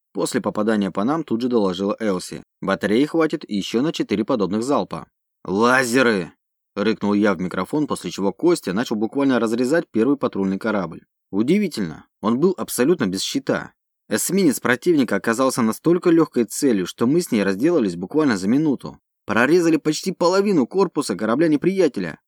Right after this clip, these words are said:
Потом у того что-то сдетонировало, вызвав несколько цепных взрывов по всему кораблю. Это моментально увеличило наши шансы на победу.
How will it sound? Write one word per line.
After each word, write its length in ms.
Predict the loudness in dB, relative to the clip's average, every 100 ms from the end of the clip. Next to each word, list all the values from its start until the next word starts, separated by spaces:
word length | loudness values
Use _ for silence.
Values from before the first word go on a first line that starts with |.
| _ _ _
Потом 340 | -6 0 2 4
у 60 |
того 200 | 4 2
что-то 260 | 2 2 2
сдетонировало, 800 | 0 0 2 2 2 0 -4 -8 _ _ _ _ -2
вызвав 420 | 0 2 0 2
несколько 400 | 0 0 -2 -2
цепных 320 | -2 2 2
взрывов 320 | 4 4 4
по 120 | 2
всему 220 | 0 0 2
кораблю. 580 | 2 2 4 2 -2 _ _ _ -6
Это 240 | -2 2
моментально 680 | 4 6 4 2 4 4 4
увеличило 460 | 4 4 2 0
наши 260 | 2 0 -2
шансы 320 | -2 -4 -2
на 80 | -4
победу. 500 | -2 0 0 -2 -10